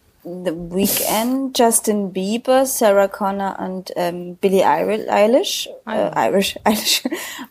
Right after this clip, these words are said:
Speaker 1: Irish. Ähm, The Weeknd. Ja, also durchaus
Speaker 2: Ah, ja.
Speaker 1: Menschen, die, ja, Musik machen gerade, ist schon klar.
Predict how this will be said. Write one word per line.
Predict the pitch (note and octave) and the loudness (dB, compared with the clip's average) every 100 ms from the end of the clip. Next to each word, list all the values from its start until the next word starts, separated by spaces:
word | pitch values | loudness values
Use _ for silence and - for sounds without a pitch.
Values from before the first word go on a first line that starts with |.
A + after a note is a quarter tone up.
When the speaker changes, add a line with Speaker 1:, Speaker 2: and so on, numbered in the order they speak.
| - | -2
Speaker 1:
Irish. | F#3 E3+ F#3+ G3 - - - - _ | 2 2 2 -2 -14 -18 -18 -20 _
Ähm, | G#3 G#3+ G#3 G#3 G3+ G3 - _ | -2 -2 -2 -10 -10 -14 -18 _
The | G#3 | -6
Weeknd. | F#3 F#3+ G3 - G#3 B3+ C4 - _ _ - | -4 -4 -6 -6 -4 -4 -6 -12 _ _ -12
Ja, | F#3+ A3+ D#4+ F3+ - | 0 4 4 2 0
also | F3+ F3+ F#3 _ - | -4 -4 -12 _ -20
durchaus | - - G3+ A3 G#3 | -10 -4 2 2 2
Speaker 2:
Ah, | |
ja. | |
Speaker 1:
Menschen, | G3+ G3+ - G#3+ G#3 G3+ | 0 -4 -4 -6 -6 -6
die, | - G3 F#3 - | -2 -2 -2 -8
ja, | - F#3+ A3+ G3+ | -10 0 4 4
Musik | F3 G3 G#3 C4+ - | 2 0 0 -2 -2
machen | G3 F#3 E3+ | -4 -2 -10
gerade, | - D#3+ E3 D#3+ | -6 -2 -2 -2
ist | D#3+ | -6
schon | - B3 | -6 -2
klar. | C#4 A3 E3 E3 | 4 4 4 -4